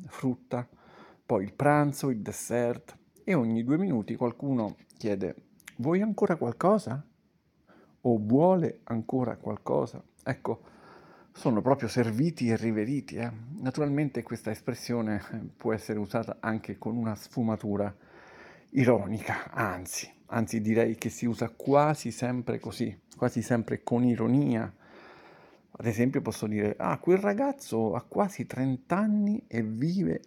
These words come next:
ancora con i genitori, è servito e riverito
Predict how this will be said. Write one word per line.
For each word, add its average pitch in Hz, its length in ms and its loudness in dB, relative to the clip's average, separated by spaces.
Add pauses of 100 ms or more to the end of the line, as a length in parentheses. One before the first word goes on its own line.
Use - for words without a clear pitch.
ancora 147 800 0 (200)
con 143 300 4
i 135 160 2
genitori, 120 760 2 (180)
è 139 160 2
servito 139 800 0
e 175 80 4
riverito 165 840 0